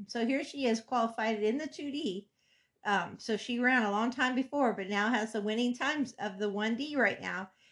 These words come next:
So finally, the last horse runs, and she's still the champion. So sure enough, she won the one D state champion title. She won the, uh, saddle, et cetera. Her dream came true.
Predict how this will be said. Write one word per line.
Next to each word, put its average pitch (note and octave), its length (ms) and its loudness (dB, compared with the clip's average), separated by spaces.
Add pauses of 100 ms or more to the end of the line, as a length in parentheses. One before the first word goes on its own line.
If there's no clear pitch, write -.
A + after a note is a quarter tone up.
(140)
So A3 220 -4
finally, C4 400 4
the A3+ 120 0
last G#3+ 380 2
horse C#4 260 -2
runs, A#3+ 360 2
and G#3+ 120 -2
she's A3+ 380 -8
still A#3 320 -2
the A3 100 -8
champion. G#3 600 -8 (380)
So G#3+ 240 0
sure B3 180 -4
enough, C4 260 2
she A3+ 200 -6
won A3 260 0
the A#3 160 2
one A3 220 0
D A3+ 180 0
state G#3 320 -8
champion C4+ 480 -2
title. B3 480 2
She A#3 180 -6
won G3 300 -2
the, F#3 300 -6 (500)
uh, - 220 -4
saddle, B3+ 420 4
et A3+ 160 -2
cetera. F#3+ 480 -4 (300)
Her A3+ 100 2
dream A3 420 0
came A#3 260 -6
true. B3 380 -4